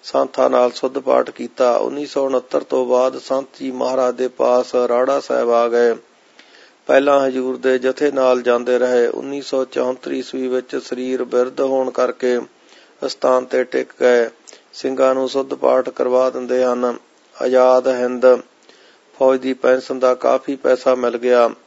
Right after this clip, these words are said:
ਜਿਸ ਵਿੱਚੋਂ ਇੱਕ ਕਮਰੇ ਦੀ ਸੇਵਾ ਕਰਮਸਰ ਅਸਥਾਨ ਤੇ ਕਰਵਾ ਦਿੱਤੀ। ਮਾਇਆ ਦਾ ਕਾਫੀ ਹਿੱਸਾ ਪਿੰਡਾਂ ਵਾਲੇ ਬਣ ਰਹੇ ਅਖੰਡ ਪ੍ਰਕਾਸ਼ ਗੁਰਦੁਆਰੇ ਦੀ ਸੇਵਾ ਵਿੱਚ ਪਾ ਦਿੱਤਾ।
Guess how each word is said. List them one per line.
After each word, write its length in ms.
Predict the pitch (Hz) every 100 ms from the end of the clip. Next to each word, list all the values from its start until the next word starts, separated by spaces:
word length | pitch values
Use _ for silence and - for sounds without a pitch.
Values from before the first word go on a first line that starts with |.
| _ -
ਜਿਸ 240 | 135 143 143
ਵਿੱਚੋਂ 360 | 135 131 131
ਇੱਕ 160 | 131 135
ਕਮਰੇ 380 | - 127 127 127
ਦੀ 140 | 131
ਸੇਵਾ 340 | 123 135 131 127
ਕਰਮਸਰ 600 | 127 127 135 - 123 127 127 123 - _ - - - _ -
ਅਸਥਾਨ 420 | 135 - 127 131
ਤੇ 160 | 127 127
ਕਰਵਾ 380 | 131 123 127
ਦਿੱਤੀ। 360 | 135 131 - 127
ਮਾਇਆ 300 | 123 123 123
ਦਾ 120 | 127 127
ਕਾਫੀ 380 | 127 131 131
ਹਿੱਸਾ 280 | 135 - 131
ਪਿੰਡਾਂ 440 | 127 135 131 127 127
ਵਾਲੇ 400 | 123 123 127 120 - _ _ _ _ _ _ _ -
ਬਣ 300 | 123 123 123
ਰਹੇ 380 | 123 123 120 113 - _ _ _ _ _ _ _ _ _ _ _ _ _ -
ਅਖੰਡ 420 | 135 - 131 127
ਪ੍ਰਕਾਸ਼ 580 | 123 - 117 127 127 127
ਗੁਰਦੁਆਰੇ 520 | 117 120 127 131 127
ਦੀ 100 | 127
ਸੇਵਾ 340 | 123 - 123 127
ਵਿੱਚ 180 | 127 -
ਪਾ 180 | 120 123
ਦਿੱਤਾ। 420 | 120 123 127 123